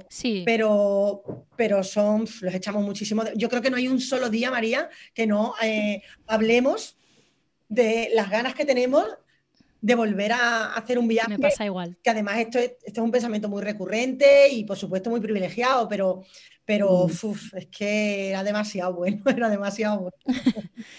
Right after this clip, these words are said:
Speaker 1: Sí. <laughs> Eh, oye, definís, eh, la Conicum como un espacio de descomprensión y de conexión y, y he leído que decís que nos gusta que compréis, pero también que entres, leas y descubras, ¿no?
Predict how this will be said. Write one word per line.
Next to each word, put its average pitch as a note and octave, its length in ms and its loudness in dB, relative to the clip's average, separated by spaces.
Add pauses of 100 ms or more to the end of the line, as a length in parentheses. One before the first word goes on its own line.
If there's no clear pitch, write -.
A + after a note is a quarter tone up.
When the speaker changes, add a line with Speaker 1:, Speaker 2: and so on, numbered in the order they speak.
(340)
Speaker 1:
Sí. G#3 640 -4
<laughs> - 1000 -4 (800)
Eh, A#3+ 160 -4
oye, A#3+ 300 -2
definís, A3+ 640 -6
eh, C4+ 260 -6
la A#3+ 140 -4
Conicum C4 460 -4
como A3+ 260 -2
un G#3 80 -4
espacio B3 420 -8
de A#3 180 -2
descomprensión G3+ 1000 -2
y A#3+ 140 -4
de G3+ 160 0
conexión G#3+ 840 -2
y, F#3+ 600 -4
y F#3+ 180 -8
he F#3+ 60 -8
leído A3+ 480 -8
que A#3+ 100 -10
decís G3+ 340 -12
que - 220 -8
nos G#3 240 -6
gusta A#3+ 300 -8
que C4 80 -10
compréis, A3+ 560 -6
pero G#3 240 -8
también G3+ 500 -8
que G#3 260 -10
entres, B3 460 -8
leas G#3+ 540 -2
y A3+ 100 -2
descubras, F#3+ 680 0
¿no? A#3 140 -8